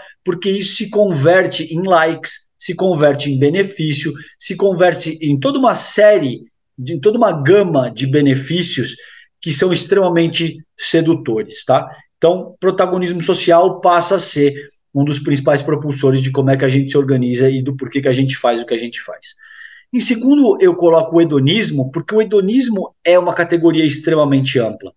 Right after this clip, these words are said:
O hedonismo significa que você organiza as tuas ações com base na, na busca pelo teu próprio prazer.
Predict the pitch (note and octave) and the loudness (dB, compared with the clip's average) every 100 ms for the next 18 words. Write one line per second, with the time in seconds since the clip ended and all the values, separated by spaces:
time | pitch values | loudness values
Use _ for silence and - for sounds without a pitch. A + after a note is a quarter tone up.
0 | - - - - G4 G3+ B3 C4+ B3+ A3 | -20 -20 0 2 4 2 2 0 -2 -2
1 | G#3 F#3 - - F3 F3 - F#3 E3+ E3 | -2 0 -2 -2 0 0 2 2 2 0
2 | F3+ A#3+ E3+ C3 - C3 - D3+ C3 B2+ | 0 0 2 0 0 -6 -2 -2 0 -2
3 | - D#3+ D#3+ - C#3 C3 C#3 F3 F#3 B2+ | -2 -4 -4 -6 -4 0 2 2 2 -2
4 | - - - _ C#3+ E3 D3+ D#3 C3+ E3+ | -8 -16 -20 _ -2 -2 0 2 2 2
5 | - D#3+ F3 D#3+ F#3 G#3 F3 F3+ F#3 F3+ | 0 0 0 2 2 2 2 2 2 -2
6 | F#3+ F#3+ D#3+ E3 - | 0 0 2 0 -2